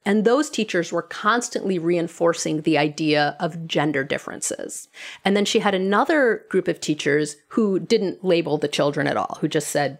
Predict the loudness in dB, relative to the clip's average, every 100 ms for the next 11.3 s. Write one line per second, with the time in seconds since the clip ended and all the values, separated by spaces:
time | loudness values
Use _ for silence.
0 | -14 -4 0 0 2 2 2 0 0 -2
1 | 0 2 2 2 2 0 -2 0 0 0
2 | -6 -18 _ 2 2 2 -2 -4 0 2
3 | 4 4 2 -2 -2 0 0 0 0 2
4 | 4 4 4 4 2 0 _ _ _ 2
5 | 2 2 2 2 2 0 -2 0 2 4
6 | 4 0 _ _ _ _ -2 2 4 4
7 | 2 -2 -6 -14 -18 _ _ _ _ _
8 | 2 4 4 4 4 2 0 -4 _ _
9 | _ 0 2 2 0 2 2 0 0 2
10 | 2 0 -8 -8 0 0 2 0 2 4
11 | 4 2